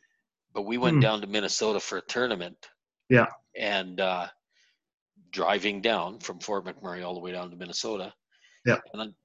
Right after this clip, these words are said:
Speaker 1: every time we stopped to fill up with gas, my kids would just shake their head at me 'cause I'd be outside
Speaker 2: <laughs>
Speaker 1: filling the vehicle, but talking to the guy on the other pump, right?
Speaker 2: Yeah.
Speaker 1: And that's just what I did, kinda like your mom.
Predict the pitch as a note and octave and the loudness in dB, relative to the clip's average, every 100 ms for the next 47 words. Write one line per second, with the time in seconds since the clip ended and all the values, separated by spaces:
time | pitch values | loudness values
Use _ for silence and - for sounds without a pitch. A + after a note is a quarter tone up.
0 | _ A#2 D3 C#3+ C#3 B2 - - G2+ G#2+ | _ -6 -4 0 0 0 -2 0 -2 -2
1 | - - G#2+ G2+ G2 F2+ G2 G#2+ A#2 - | -6 -4 -2 -2 -4 -10 -6 -2 -2 -4
2 | G2 - - G#2 F#2+ F2+ G2 - G#2 F2+ | -8 -8 -6 -6 -6 -8 -6 -4 -4 -4
3 | F#2 F#2+ A2 A#2 G2+ F#2 - - G#2+ A2+ | -8 -4 -2 -2 -6 -10 -10 -4 -4 2
4 | A2+ G#2 G2 - G2+ F#2+ - - - F#3 | 4 6 2 0 0 0 -4 -16 -18 4
5 | F3 F3+ - - C3+ D3+ - B2+ C#3 B2+ | 6 8 6 4 4 4 6 4 6 4
6 | A2+ G2+ C#3 C#3 A2+ G2+ G#2+ - A#2 A#2 | 0 2 2 4 0 0 -2 0 2 2
7 | - G2 F#2+ F#2 G2 G2 G2 F#2 F#2+ F2+ | 0 -6 -4 0 2 2 0 0 -4 -4
8 | - C#3+ C#3 _ - _ _ _ - A#2 | -4 -4 -4 _ -20 _ _ _ -2 4
9 | G2+ - _ _ _ _ _ _ A#2 C#3 | 4 4 _ _ _ _ _ _ -2 0
10 | C#3 - - - G2+ G2+ G2 F#2 F2+ F2+ | 0 0 -2 -4 -2 -2 -2 -2 -4 -4
11 | - G#2+ G#2+ A2 - F#2+ E2+ F2 F#2+ | -8 -8 -2 -2 -2 -4 -4 -6 -8